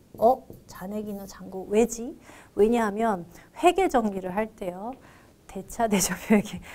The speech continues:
안 할게요. 자, 한쪽은 입금액이고 한쪽은 출금액 이렇게 해서 나오잖아요. 그러면 요게 밸런스가 맞아야 돼요. 그죠?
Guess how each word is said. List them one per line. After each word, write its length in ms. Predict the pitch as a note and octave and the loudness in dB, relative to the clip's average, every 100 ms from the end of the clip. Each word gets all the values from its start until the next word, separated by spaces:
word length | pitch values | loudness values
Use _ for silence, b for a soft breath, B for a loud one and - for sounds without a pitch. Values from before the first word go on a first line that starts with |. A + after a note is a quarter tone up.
| B - | B 6
안 240 | A3+ C#4+ | 12 12
할게요. 320 | C#4 G3+ - | 12 8 2
자, 340 | - - B3 A#3+ B B B | 4 8 8 8 B B B
한쪽은 640 | G4+ G4 G4 F#4 F4+ C#4+ | 6 8 8 8 8 6
입금액이고 800 | A#3+ - C#4 C4 A#3 G#3+ G3 G#3 | 4 0 0 2 2 0 0 0
한쪽은 1080 | - E4+ F4+ E4+ D#4+ D4+ C#4+ E4 E4+ F4 | 2 0 0 4 6 8 6 6 6 6
출금액 800 | E4+ G4 F#4 F4+ E4 B3+ A#3 G3+ | 2 2 2 4 4 6 6 4
이렇게 320 | G3 A3 - A#3+ | 4 2 2 0
해서 160 | G#3 | 0
나오잖아요. 920 | E3+ E3+ G3 A3 G#3 F#3 F3 G#3+ C4 - B B | -2 2 2 4 0 -2 -2 2 2 2 B B
그러면 720 | - C#4 D#4 C#4 C#4 C#4+ C#4+ A3 | 0 8 8 8 8 8 6 6
요게 220 | A3 B3+ | 6 6
밸런스가 560 | B3 G#3+ A#3+ B3 B3 | 6 8 8 8 2
맞아야 640 | G3+ E3 F3 F#3 A3+ G#3+ F#3+ | 0 2 2 2 2 4 2
돼요. 260 | F3 D3+ E3 | 0 -4 -4
그죠? 300 | E3+ E3+ | -6 -6